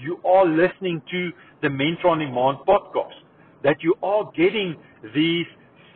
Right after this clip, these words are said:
free mentoring sessions, uh, twice a, a week that is helping you.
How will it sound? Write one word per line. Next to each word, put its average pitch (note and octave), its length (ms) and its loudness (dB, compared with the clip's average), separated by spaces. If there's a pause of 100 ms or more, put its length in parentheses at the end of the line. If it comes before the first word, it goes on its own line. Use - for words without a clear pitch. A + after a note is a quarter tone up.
free G#3+ 480 -6 (200)
mentoring F3 760 -4 (140)
sessions, F3+ 420 0 (320)
uh, D3 100 -6 (140)
twice G3 300 4 (140)
a, - 500 0
a C3 40 0
week C3 420 -2
that C#3 160 4
is C#3 100 -4 (180)
helping G3 480 -2
you. G2 180 -12